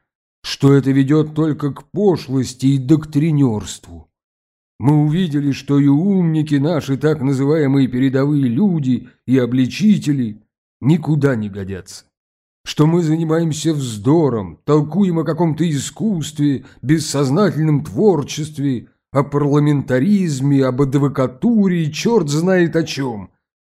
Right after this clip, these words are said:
когда дело идёт о насущном хлебе,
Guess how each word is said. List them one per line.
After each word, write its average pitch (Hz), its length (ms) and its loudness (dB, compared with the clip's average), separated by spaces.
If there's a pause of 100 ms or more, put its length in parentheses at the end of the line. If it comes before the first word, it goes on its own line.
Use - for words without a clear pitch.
(160)
когда 131 360 2
дело 120 480 -2
идёт 104 400 -8 (420)
о 123 120 2
насущном 147 960 0
хлебе, 135 680 -4